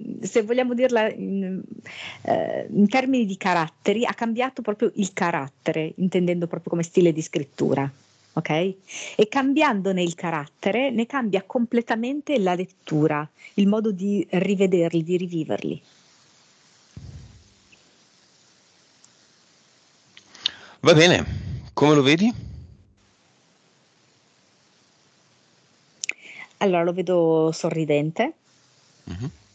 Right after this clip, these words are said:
Speaker 1: ehm, carico, ecco, forte, se n'è andata via la stanchezza,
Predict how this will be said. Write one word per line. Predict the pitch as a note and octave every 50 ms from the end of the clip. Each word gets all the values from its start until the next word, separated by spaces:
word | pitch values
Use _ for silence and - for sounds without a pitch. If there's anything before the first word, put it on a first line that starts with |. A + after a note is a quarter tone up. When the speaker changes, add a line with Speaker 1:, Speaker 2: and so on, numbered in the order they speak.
| _ _ _ _ _ _ _ -
Speaker 1:
ehm, | - G3 F#3 F3+ F3+ F3+ E3+ E3+ E3 - D3+ E3 F3 F3 - - - - - - - - _ _ _ _ _ _ _ -
carico, | - - B3 - - D#3+ D3+ - - - - _ _ _ _ _ _ _ _ _
ecco, | - F#3 - - -
forte, | - - B3+ A#3 F3+ - - - _ - - C#3+ D3 - _
se | - - A3
n'è | G3+
andata | G3+ G#3 G#3+ G#3 A3+ G#3
via | G3+ A3 G#3 D#3+
la | D3+ D#3
stanchezza, | - - - D3 D3 C#3+ - D3+ C#3+ C#3 - - - - D3 C#3+